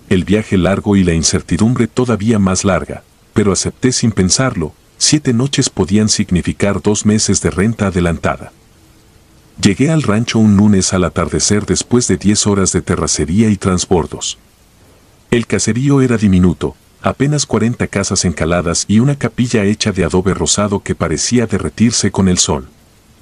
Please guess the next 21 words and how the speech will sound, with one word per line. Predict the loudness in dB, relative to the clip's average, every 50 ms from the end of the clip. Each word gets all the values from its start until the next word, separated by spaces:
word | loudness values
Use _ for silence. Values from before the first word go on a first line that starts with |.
| _ _ _ _ _ _ _ _ _ 0
Detrás | 0 0 0 2 0 -2 -2 0
de | 0 0
la | 0 2
última | 2 0 0 2 2 2 2 2
calle | 0 -2 -2 -2 -2 -2
se | -2 -2 -2
abrían | -2 0 0 2 2 2
los | 0 -2 -2
potreros | -4 -4 -2 0 0 2 2 0 -2 -2
de | -2
Don | -2 0 0 0
Aurelio, | 0 0 2 2 0 0 0 -2 -4 -4 -6 -14 -20 -20 -8 -2
un | 0 2 2
centenar | 2 0 -2 -2 0 0 0 2 0 0 -2
de | -2 -4
hectáreas | -4 -2 -2 -2 0 0 0 0 0
delimitadas | 0 -2 0 0 -2 -2 0 0 0 0 0 -2 -4
por | -2 -2 -2 0
alambre | 0 0 0 0 0 0 0 0
de | -2 -2
púas, | 0 2 2 2 2 2 -2 -6